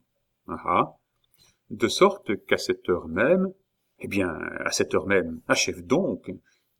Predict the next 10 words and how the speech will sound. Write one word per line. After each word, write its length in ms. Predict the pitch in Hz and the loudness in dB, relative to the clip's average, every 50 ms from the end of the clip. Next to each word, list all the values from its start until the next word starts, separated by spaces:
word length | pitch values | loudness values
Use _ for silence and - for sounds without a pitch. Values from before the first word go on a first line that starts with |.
| _ - | _ -8
il 260 | 139 147 143 127 104 | -6 -6 -4 -6 -6
lui 200 | 95 92 98 92 | -8 -8 -10 -10
tend 300 | - - - 151 123 104 | -4 0 0 0 0 0
un 60 | 98 | -4
piège. 600 | 92 - - - 92 87 80 78 78 - - - 82 _ _ _ _ _ _ _ _ - 110 - _ | -4 -6 -2 0 2 2 2 0 -2 -6 -10 -16 -20 _ _ _ _ _ _ _ _ -20 -20 -14 _
Après, 560 | - - - - - 104 92 85 78 - - _ _ _ _ _ _ - - - - - | -10 -8 -8 -2 0 0 2 0 -2 -6 -10 _ _ _ _ _ _ -20 -20 -12 -2 2
mais 300 | 170 165 160 156 151 147 | 4 4 4 4 2 0
il 180 | - 156 147 147 | 0 -2 0 2
manque 280 | 156 156 156 147 131 | 4 4 4 4 6
d'argent. 800 | 127 139 135 120 120 107 101 117 139 131 107 87 87 85 - | 6 6 6 4 2 -2 -2 0 2 2 2 0 0 -2 -6